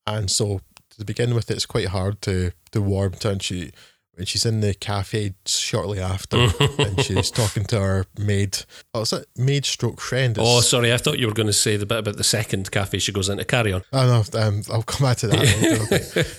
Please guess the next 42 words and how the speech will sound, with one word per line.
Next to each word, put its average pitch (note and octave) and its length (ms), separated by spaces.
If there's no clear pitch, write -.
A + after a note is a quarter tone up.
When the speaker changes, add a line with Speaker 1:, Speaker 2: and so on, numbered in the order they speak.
Speaker 2:
<laughs> - 40
Speaker 1:
Um, G#2+ 360
now, A#2 100
the A2 100
cafe - 280
at - 40
the G2 60
start, G#2 320
just - 140
when G#2+ 100
she's G2+ 260
like, F#2+ 280
Speaker 2:
Mm. E2+ 180
Speaker 1:
she's - 280
like, G#2 200
"Woe A#2 320
is A#2 240
me," A2 400
and, G#2 200
uh, F2+ 180
like, G#2+ 240
shut - 220
up. - 20
I A2 120
think B2+ 280
it's, - 220
the - 140
film's A2+ 280
already A2 220
suggesting G#2+ 500
that, G#2+ 100
that G2+ 180
she's - 260
completely A2 400
overblown G#2 420
and G2+ 80
she's G#2 140
probably G#2+ 360
a - 20
hypochondriac. G#2+ 800
Speaker 2:
Mm-hmm, F#2 600
mm-hmm. F2 160